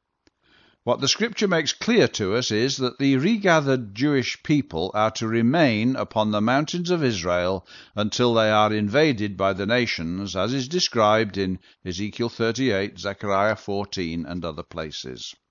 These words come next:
Meanwhile, the idea of a two-state solution, one Israeli and one Palestinian, is going up in smoke.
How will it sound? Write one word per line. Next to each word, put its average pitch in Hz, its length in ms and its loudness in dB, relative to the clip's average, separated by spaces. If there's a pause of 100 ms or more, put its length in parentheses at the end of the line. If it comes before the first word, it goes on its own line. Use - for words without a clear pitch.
(1200)
Meanwhile, 156 640 6 (280)
the 147 260 2
idea 165 440 4
of 139 200 0
a 135 60 2
two-state 151 720 2
solution, 135 800 2 (120)
one 127 400 4
Israeli 110 720 2
and 104 180 -2
one 120 320 4
Palestinian, 107 1040 0
is 95 300 -4
going 95 360 -2
up 90 160 -6
in 90 120 -4
smoke. - 480 -8